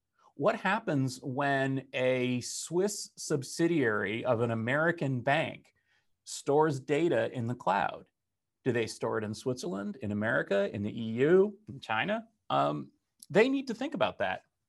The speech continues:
And they need to think about architecting their application so that it can do the right thing with that data, where the right thing isn't maybe the, the, the capital R moral right thing, but in fact, the right thing according to local raw laws and regulations.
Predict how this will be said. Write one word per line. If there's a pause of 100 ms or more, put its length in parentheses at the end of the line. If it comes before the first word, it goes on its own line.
(460)
And
they
need
to
think
about (500)
architecting
their
application
so
that
it
can
do
the
right
thing
with
that
data,
where
the
right
thing
isn't
maybe (320)
the, (300)
the,
the (100)
capital
R
moral
right
thing,
but
in
fact,
the
right
thing
according
to
local
raw
laws
and
regulations.